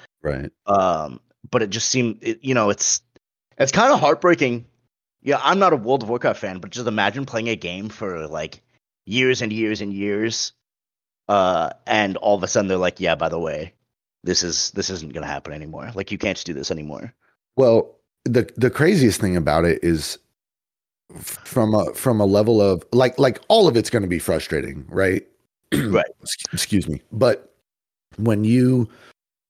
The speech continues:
Speaker 1: when you consider the difference between,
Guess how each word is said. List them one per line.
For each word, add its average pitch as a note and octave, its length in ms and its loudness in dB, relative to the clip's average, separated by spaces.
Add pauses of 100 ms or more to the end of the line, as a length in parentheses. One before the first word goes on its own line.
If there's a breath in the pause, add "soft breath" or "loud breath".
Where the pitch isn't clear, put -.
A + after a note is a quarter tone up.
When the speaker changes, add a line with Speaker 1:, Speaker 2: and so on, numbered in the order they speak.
(260)
Speaker 1:
when A#2+ 220 2
you A#2 120 4
consider C3 560 2
the B2 140 4
difference G2+ 440 0
between, F#2 720 -4